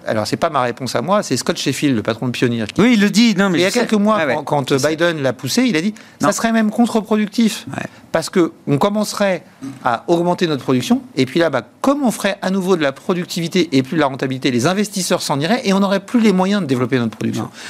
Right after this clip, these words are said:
Speaker 1: Donc ça serait un feu de paille. Donc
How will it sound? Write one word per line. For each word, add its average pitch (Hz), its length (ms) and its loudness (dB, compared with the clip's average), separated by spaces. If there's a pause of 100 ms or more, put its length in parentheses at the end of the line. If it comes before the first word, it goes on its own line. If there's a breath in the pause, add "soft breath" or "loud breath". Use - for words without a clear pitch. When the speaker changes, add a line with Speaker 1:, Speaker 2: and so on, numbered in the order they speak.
(200 loud breath)
Speaker 1:
Donc 170 160 2
ça 196 100 2
serait 214 260 -2 (200 loud breath)
un - 100 0
feu 185 160 -2
de 175 60 -12
paille. 175 340 0 (360 loud breath)
Donc 143 260 -2